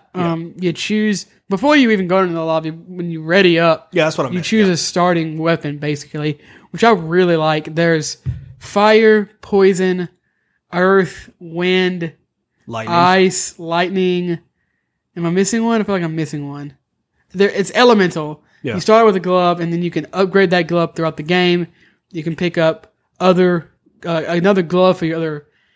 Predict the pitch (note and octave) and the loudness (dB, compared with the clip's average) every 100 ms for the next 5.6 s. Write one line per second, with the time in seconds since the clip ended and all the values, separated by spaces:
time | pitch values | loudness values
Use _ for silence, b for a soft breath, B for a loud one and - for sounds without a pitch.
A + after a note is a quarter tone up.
0 | _ - F3+ F#3+ F#3+ F#3+ F3+ D3 - D#3+ | _ -8 -2 0 2 0 -4 -6 -2 0
1 | D3+ D3 - C#3+ B2 G#2+ G2 E3+ A3 A3 | 2 2 2 -2 -2 -8 -10 0 4 4
2 | G3+ G3 F3+ E3+ F3+ A3+ G#3 F3+ C#3+ E3+ | 4 2 -2 -2 -2 0 0 0 -4 -6
3 | D#3+ - E3+ E3 - _ _ _ _ _ | -8 -10 -12 -12 -14 _ _ _ _ _
4 | _ _ D3 C#3+ E3 F3 F3 G3 G3+ G3 | _ _ -8 -6 -4 -2 2 4 4 2
5 | E3 F3 - G3+ F#3+ F#3+ | 0 -2 0 0 2 0